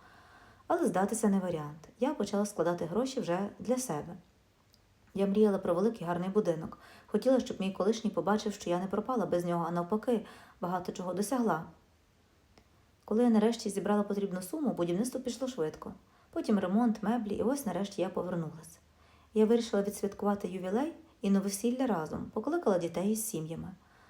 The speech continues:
Думала, вони зрадіють за мене, а вони тільки скривилися. Син озирнувся навколо, важко зітхнув і сказав:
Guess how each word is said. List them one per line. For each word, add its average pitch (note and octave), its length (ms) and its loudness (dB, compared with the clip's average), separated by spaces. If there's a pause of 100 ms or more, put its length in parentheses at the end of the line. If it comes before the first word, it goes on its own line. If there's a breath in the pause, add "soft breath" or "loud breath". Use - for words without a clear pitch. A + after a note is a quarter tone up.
(160 soft breath)
Думала, F#3+ 340 2
вони E3+ 200 0
зрадіють F#3 460 2
за F3 100 -2
мене, E3 280 -4
а - 80 -4
вони F3+ 220 0
тільки A#3+ 260 -2
скривилися. G#3+ 720 -6 (580 soft breath)
Син E4+ 320 -4
озирнувся F3+ 600 -2
навколо, B3 460 -2
важко G#3+ 360 -2
зітхнув G3 360 -2
і A#3+ 40 -2
сказав: A#3+ 400 -6